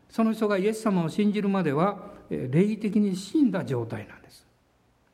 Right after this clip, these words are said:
でも、イエス様の十字架を、救い主としてイエス様を受け入れた瞬間に、この隔ての中垣が取り除かれて、私たちの霊が新しく生まれ変わって、これを新生と言いますが、誠の神様との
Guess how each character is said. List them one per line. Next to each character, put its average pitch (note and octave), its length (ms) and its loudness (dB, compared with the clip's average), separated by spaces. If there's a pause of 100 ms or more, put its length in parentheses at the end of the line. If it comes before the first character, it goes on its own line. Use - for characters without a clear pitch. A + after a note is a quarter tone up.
(640)
で C#4 80 0
も、 C#4+ 60 6
イ B3+ 80 2
エ F4+ 60 0
ス - 80 -8
様 D#4 240 4
の B3 480 -2
十 A3 240 6
字 D4 120 -2
架 A3 180 2
を、 A3 300 0
救 - 300 0
い - 20 6
主 C4+ 200 -2
と G3 100 2
し F#3 80 -10
て F3 80 4
イ D#3+ 100 2
エ G#3 60 0
ス G#3 80 -8
様 F#3 180 2
を D3 60 0
受 D3 80 -4
け A3+ 80 2
入 A#3 80 -2
れ F3+ 60 -4
た D3+ 120 0
瞬 D4+ 320 2
間 C#4 260 2
に、 C4+ 380 -2 (380)
こ G#3+ 120 0
の G3+ 140 2
隔 G3+ 220 0
て G3+ 100 -2
の F#3 140 2
中 E3+ 260 0
垣 E3 240 0
が C#3+ 120 0
取 G#3 200 2
り A#3+ 60 4
除 A#3 240 -2
か G#3+ 100 0
れ E3+ 140 0
て、 G#3+ 540 -2 (280)
私 G3+ 260 2
た F3+ 60 -4
ち F#3 80 0
の E3 140 4
霊 A#3 220 2
が F3 180 0
新 A3 180 0
し - 100 -8
く D#3+ 80 -4
生 C#3+ 100 2
ま C4 160 4
れ C4+ 120 -2
変 B3 140 0
わ F3+ 100 -2
っ - 80 -10
て、 - 140 -14 (440)
こ - 100 -12
れ D3 60 -2
を B2+ 40 -2
新 D4+ 320 4
生 C#4 260 -2
と - 80 -2
言 A#2 100 0
い G#2+ 40 -4
ま G2 60 -8
す F#2+ 100 -12
が、 E3+ 180 -2 (680)
誠 G#3+ 300 0
の A3+ 140 0
神 A#3 240 0
様 G3 260 0
と A#3+ 140 2
の B3 260 0